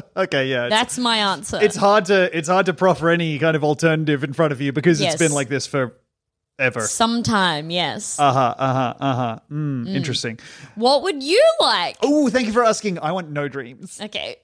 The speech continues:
Speaker 1: I would rather have no dreams than a good dream. 'Cause a good dream, obviously, you know,
Speaker 2: You wake up.
Speaker 1: Yeah.
Speaker 2: Yeah.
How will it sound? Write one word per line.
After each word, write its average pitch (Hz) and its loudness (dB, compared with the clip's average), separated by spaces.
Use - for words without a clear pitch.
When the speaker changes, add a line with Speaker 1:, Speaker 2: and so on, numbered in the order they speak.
Speaker 1:
I 160 0
would 233 6
rather 226 4
have 180 2
no 170 2
dreams 160 0
than 135 -8
a 127 -6
good 127 -4
dream. 117 -12
'Cause 156 -2
a 151 -8
good 262 -2
dream, 180 -2
obviously, 175 0
you 160 -2
know, 185 -2
Speaker 2:
You 208 -4
wake 202 -2
up. 185 -2
Speaker 1:
Yeah. 262 2
Speaker 2:
Yeah. 165 -8